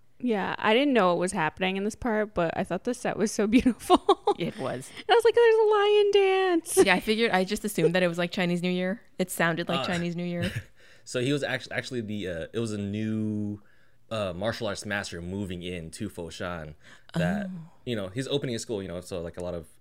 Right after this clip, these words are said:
Speaker 3: I'm not sure, I'm, I don't wanna sound racist <laughs> or anything, but, like, you know, Asian, like, you know, a lot of, uh, grand openings, you know, start off
Speaker 2: Yeah.
Speaker 3: lion dance, fireworks, food, celebration, everything. And that street has, like, eight different martial artists, so you see all of them, like,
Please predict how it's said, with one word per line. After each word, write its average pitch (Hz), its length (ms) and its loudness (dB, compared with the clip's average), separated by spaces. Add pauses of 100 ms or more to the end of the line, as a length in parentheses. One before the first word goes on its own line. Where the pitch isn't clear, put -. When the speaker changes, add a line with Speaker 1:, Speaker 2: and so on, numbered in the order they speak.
(100)
Speaker 3:
I'm 110 80 -8
not 113 140 -6
sure, 92 360 -8
I'm, 90 120 -12
I - 100 -16
don't 87 80 -12
wanna 82 160 -12
sound 80 300 -16 (160)
racist 82 380 -16
<laughs> - 40 -14
or 104 40 -8 (100)
anything, 156 400 4 (340)
but, 156 80 8
like, 127 180 0 (220)
you 156 80 -2
know, 147 80 4
Asian, 127 540 0
like, 107 100 -2
you 104 60 -6
know, 92 260 -4
a - 20 -6
lot 98 160 -2
of, 90 120 -4
uh, 85 220 -4 (580)
grand 147 240 2
openings, 98 480 -4
you 98 60 -8
know, 90 160 -6
start 92 240 -8
off - 40 -6
Speaker 2:
Yeah. 156 200 2
Speaker 3:
lion 92 120 -6
dance, 90 300 -6
fireworks, 90 720 -4
food, 90 540 -6
celebration, 87 680 -8
everything. 85 460 -10 (440)
And 95 200 -8
that 98 180 -2
street - 320 -10
has, 85 200 -14
like, 80 120 -18 (140)
eight - 340 -12
different 101 380 -12 (140)
martial 92 300 -8
artists, 87 360 -6
so 95 60 -8
you 87 100 -8
see 107 180 -10
all 92 160 -2
of 87 80 -6
them, 87 80 -10
like, 78 220 -14